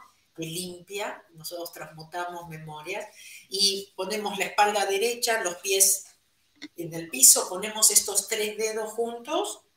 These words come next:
¿sí? Y luego los entrelazamos.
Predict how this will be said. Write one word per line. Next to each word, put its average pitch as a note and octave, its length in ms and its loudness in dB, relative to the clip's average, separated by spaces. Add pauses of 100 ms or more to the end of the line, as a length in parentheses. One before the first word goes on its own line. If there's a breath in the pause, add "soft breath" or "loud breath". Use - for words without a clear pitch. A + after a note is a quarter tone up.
(1300)
¿sí? F#3 440 -4 (440 loud breath)
Y C4 440 0
luego A#3 300 4
los - 340 4
entrelazamos. F#3 1080 -4